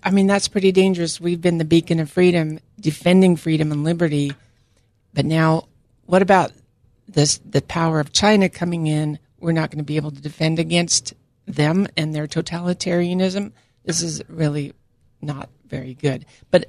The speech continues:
the fourth goal is that you are not, it, they say you will not die waiting for an organ transplant. Well, does that mean they're going to control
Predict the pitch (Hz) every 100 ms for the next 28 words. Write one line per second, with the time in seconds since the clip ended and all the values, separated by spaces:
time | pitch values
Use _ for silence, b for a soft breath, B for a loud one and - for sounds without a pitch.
0 | _ 170 170 - 226 233 - 220 208 208
1 | 160 165 165 165 156 147 147 160 196 -
2 | _ _ _ _ _ _ _ _ _ -
3 | - - - 160 - 160 147 156 165 160
4 | 156 151 - 147 151 151 151 156 151 175
5 | 185 208 220 185 151 - 143 135 - 139
6 | 139 - 165 160 170 175 196 196 190 185
7 | 185 220 214 214 196 196 - 190 180